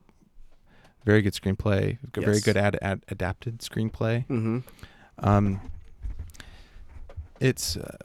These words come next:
Speaker 1: especially, like, in the middle where you really get into the meat of them trying to learn this language. That's the part that, that impresses me the most.
Speaker 2: Yeah.
Speaker 1: Because, like we said, it's very,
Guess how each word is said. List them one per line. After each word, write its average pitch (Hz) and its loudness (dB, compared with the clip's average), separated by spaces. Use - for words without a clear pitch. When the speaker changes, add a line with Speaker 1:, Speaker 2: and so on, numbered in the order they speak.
Speaker 1:
especially, 151 2
like, 120 2
in 113 4
the 101 2
middle 104 2
where 110 2
you 107 0
really 104 2
get 98 0
into 101 2
the 101 -2
meat 101 -2
of 98 -2
them 104 0
trying 107 -2
to 101 0
learn 101 2
this 101 -2
language. 98 -4
That's 107 0
the 110 0
part 101 0
that, 98 -6
that 101 -6
impresses 104 -4
me 110 0
the 107 0
most. 107 -4
Speaker 2:
Yeah. - -6
Speaker 1:
Because, 101 4
like 104 4
we 98 2
said, 101 2
it's 98 -2
very, 101 0